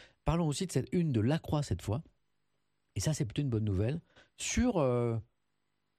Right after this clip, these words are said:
sur la protection des enfants d'influenceurs, pour faire simple. C'est-à-dire que, euh,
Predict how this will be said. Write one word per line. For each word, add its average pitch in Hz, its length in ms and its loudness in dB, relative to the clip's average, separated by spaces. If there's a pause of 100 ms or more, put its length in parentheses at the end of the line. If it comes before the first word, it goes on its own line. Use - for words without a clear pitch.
(340)
sur - 120 -4
la 107 100 0
protection 156 420 -2
des 113 160 2
enfants 98 220 0
d'influenceurs, 98 540 0
pour - 160 -6
faire 82 200 -2
simple. 87 240 0
C'est-à-dire 147 320 -2
que, 104 200 -2 (680)
euh, 92 460 0